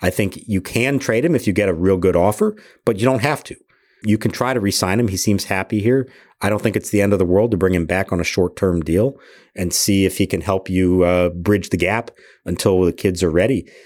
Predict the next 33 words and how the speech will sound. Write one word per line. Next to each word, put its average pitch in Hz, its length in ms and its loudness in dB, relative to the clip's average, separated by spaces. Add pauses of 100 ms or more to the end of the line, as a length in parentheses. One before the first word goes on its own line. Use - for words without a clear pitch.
(180)
I 117 100 -2
think 143 220 0
it's 170 100 -4
been 151 160 0
good. 160 340 2
And 110 180 2
I, 113 120 0
I 117 140 0
think 123 400 -2
Joey 139 240 0
Meneses 147 540 0
as 104 120 0
well. 123 300 2 (180)
What 104 260 0
Joey 180 420 2
is 110 160 2
doing 95 500 2 (100)
with 87 220 -2
runners 131 260 0
in - 60 -10
scoring 98 340 0
position - 380 -10 (100)
is 78 300 0
just - 320 -2 (100)
out 98 160 -4
of 76 60 -6
this 73 180 -8
world. 80 340 -2 (380)
Four 165 500 0
forty-six - 1080 0 (360)
for - 160 -2
the 85 80 0
season, 87 600 0